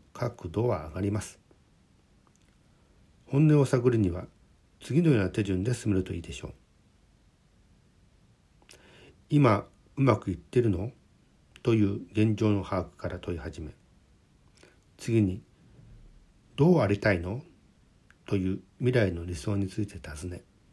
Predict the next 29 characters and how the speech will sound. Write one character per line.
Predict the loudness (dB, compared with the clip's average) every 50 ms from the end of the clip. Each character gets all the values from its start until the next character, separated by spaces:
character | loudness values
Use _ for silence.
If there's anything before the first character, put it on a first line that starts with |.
| _ _ _ _ _ _ _ _ _ _ -20 -20 -20 -20 _ _ _ _ _ _ _ _ _ _ _ -20 -20 -20 -20 -20 -20 -20 -20 _ -2
「う | 4
ま | 6 6 6
く | 6 4
い | -2
っ | -2
た | 0 -2 -2
こ | 0
と | 0 0
っ | -2
て | -4 -8 -6 -6 -4 -4 -4 -4
何 | -4 -4 -4
か | -4 -6 -8
あ | -8
る | -8
の？」 | -8 -10 -12 -12 -12
っ | -14 -20 -20 _ _ _ _ _ _ _ _ _ _ _ -4
て | -4 -2
い | -2 -2
う | -6 -10 -12 _ _ _ _ -10
過 | -8 -6 -4
去 | -4 -4
の | -4 -6
成 | -6 -4 -2 -2
功 | -2 -2 -4 -4 -4
体 | -4 -6 -8 -8 -8
験 | -10 -14 -14 -12 -12
に | -14 -14
触 | -16 -14 -12
れ、 | -12 -12 -12